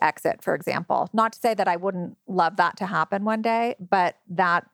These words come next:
is not my reasoning for starting Urban Remedy. And, you know, sometimes it's difficult with investors because there'll be different people on the board that, you know, wanna do different things with the company, and it can be really challenging.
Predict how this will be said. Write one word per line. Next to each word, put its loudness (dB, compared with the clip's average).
is -4
not 0
my 0
reasoning -2
for 0
starting 0
Urban -2
Remedy. -2
And, 0
you 0
know, 0
sometimes -2
it's 0
difficult 0
with -2
investors -4
because 0
there'll 0
be -2
different -6
people -4
on -4
the -4
board 0
that, 0
you -2
know, 0
wanna 0
do -2
different -2
things -2
with 0
the -4
company, -2
and 0
it -8
can -4
be 0
really 2
challenging. 0